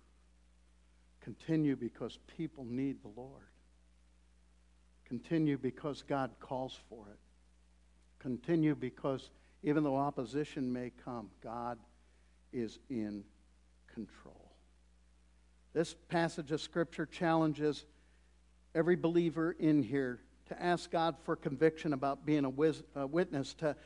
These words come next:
ask Him to give us passion and courage. And it inspires us to trust our living Lord. He's risen, and to share what He's done for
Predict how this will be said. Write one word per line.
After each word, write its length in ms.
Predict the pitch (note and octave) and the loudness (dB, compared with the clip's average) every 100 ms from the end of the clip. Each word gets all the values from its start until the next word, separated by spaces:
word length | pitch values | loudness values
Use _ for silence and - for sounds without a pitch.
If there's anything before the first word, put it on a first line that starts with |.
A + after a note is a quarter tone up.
| - - | -6 8
ask 280 | F#3 F#3+ - | 8 8 6
Him 160 | F3+ | 4
to 60 | D#3 | 4
give 180 | F3+ F3 | 4 2
us 140 | - - | 0 -6
passion 560 | - F3+ E3 - C#3 - - - - | 0 4 4 2 -4 -4 -12 -6 4
and 260 | D#3+ C3+ | 4 4
courage. 640 | - - F3 D#3+ B2+ - - - - | 0 2 4 4 2 -4 -20 -16 4
And 120 | F#3 | 8
it 140 | F#3 F#3 | 8 6
inspires 760 | F#3 D3 - - G3 G3+ F#3+ F3+ | 2 2 0 4 6 8 6 6
us 220 | D#3+ - | 4 2
to 160 | - E3+ | -2 -2
trust 520 | - - A3 E3 - - - | 0 6 8 8 4 -16 2
our 180 | F#3 G#3 | 10 12
living 480 | G#3 C#4 E4 E4 C#4+ | 12 12 12 12 10
Lord. 540 | A#3+ A3 A#3+ A3+ E3+ | 10 12 12 12 12
He's 300 | C#3 G3 - | 6 0 0
risen, 540 | G3+ D4+ D#4+ A#3+ G3+ D3 - - | 6 8 8 8 4 2 -4 6
and 120 | A3 | 12
to 80 | A3 | 12
share 400 | - C#4+ D4+ D#4+ | 10 8 10 10
what 140 | C#4 | 8
He's 180 | G3 E3 | 4 4
done 340 | F3 B3 C#4+ C4+ | 8 8 8 6
for 300 | - C4 | 2 -2